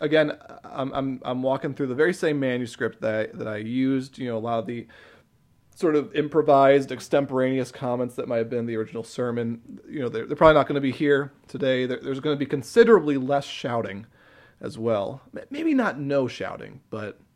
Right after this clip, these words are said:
but less shouting. So,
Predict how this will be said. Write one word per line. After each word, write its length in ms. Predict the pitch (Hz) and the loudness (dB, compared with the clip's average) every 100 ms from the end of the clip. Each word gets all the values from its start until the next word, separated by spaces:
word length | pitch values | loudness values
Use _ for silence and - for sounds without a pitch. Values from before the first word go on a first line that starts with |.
| _ _ _ _ _ _ _ - | _ _ _ _ _ _ _ -8
but 140 | 120 | -6
less 380 | 117 110 - - | -4 -6 -10 -16
shouting. 320 | - - - _ _ | -18 -20 -20 _ _
So, 360 | - 170 156 | 4 6 6